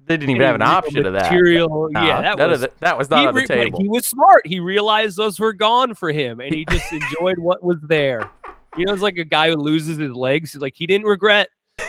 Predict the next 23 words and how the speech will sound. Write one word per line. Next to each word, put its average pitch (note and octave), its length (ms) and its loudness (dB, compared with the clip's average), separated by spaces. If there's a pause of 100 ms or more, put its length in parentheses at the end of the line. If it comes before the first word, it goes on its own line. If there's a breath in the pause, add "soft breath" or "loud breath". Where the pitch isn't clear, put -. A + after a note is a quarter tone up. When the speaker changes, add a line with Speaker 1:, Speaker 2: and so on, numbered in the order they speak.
(160)
Speaker 2:
he D#3 80 -8
doesn't F#3+ 260 -2
regret F3+ 440 0
the F3 80 -2
rest E3 280 -2
of C#3+ 80 -6
his C3+ 160 -6
life, B2+ 400 -2
okay? D3+ 280 -4
He D#3 60 -2
doesn't D3+ 280 -4
have D#3 200 -2
legs D#3+ 340 0
now, C3 300 -4
and B2 100 -6
he B2 180 -6 (160)
adapted. C3 720 -2 (140)
Speaker 1:
Right. G#2 300 -2 (400)
He A#2 60 0
adapted A2+ 460 -2
to G2 60 -4
that E2 220 0
world, F2+ 480 -2